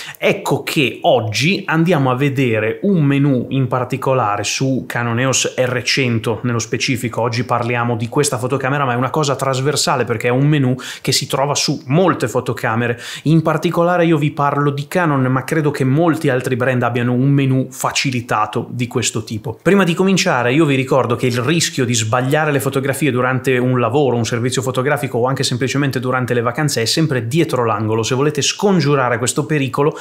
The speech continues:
iscrivetevi adesso al canale in maniera tale da rimanere sempre aggiornati sulle ultime novità.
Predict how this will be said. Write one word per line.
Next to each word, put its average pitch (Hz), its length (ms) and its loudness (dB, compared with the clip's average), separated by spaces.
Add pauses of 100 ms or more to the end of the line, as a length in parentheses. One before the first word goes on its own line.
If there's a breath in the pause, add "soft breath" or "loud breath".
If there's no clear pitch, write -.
(140 loud breath)
iscrivetevi 151 640 2
adesso 135 340 2
al 127 100 2
canale 131 340 0
in 131 60 2
maniera 131 360 0
tale 123 220 0
da 120 80 0
rimanere 113 340 -2
sempre 120 300 -2
aggiornati 113 460 -2
sulle 123 240 -2
ultime 110 340 -2
novità. 107 480 -6